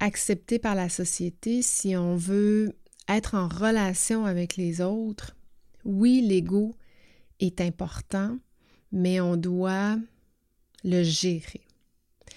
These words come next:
En fait, l'ego, c'est un concept, un concept psychologique qui fait référence à l'image ou à la perception qu'on a de nous-mêmes. Donc, c'est, c'est relié à notre estime,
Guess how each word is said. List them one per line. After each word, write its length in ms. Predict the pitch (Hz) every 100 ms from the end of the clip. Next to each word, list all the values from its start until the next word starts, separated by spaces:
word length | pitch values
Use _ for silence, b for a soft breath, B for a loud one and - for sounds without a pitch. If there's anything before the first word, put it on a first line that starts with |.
| B B B B
En 100 | 208
fait, 160 | 311 285
l'ego, 420 | 220 180 233 262
c'est 160 | -
un 120 | 196 175
concept, 640 | 185 180 180 - 220 - _ -
un 160 | 190
concept 640 | 180 196 190 - 226 - - _ -
psychologique 960 | - - - 247 214 180 170 190 -
qui 120 | -
fait 180 | - 180
référence 580 | 196 185 190 196 233 -
à 120 | 185 180
l'image 680 | 208 190 196 233 220 196 - -
ou 200 | 208 202
à 120 | 175
la 140 | 165
perception 680 | - 226 - 208 190 - 185 - -
qu'on 240 | 180 175
a 80 | 196
de 140 | 185
nous-mêmes. 640 | 175 170 165 160 175 - 180 _ _ _ _ _
Donc, 180 | 185 196
c'est, 240 | - 165 -
c'est 260 | - 196
relié 320 | 180 175 175 208
à 60 |
notre 260 | 170 - -
estime, 460 | 170 - - 156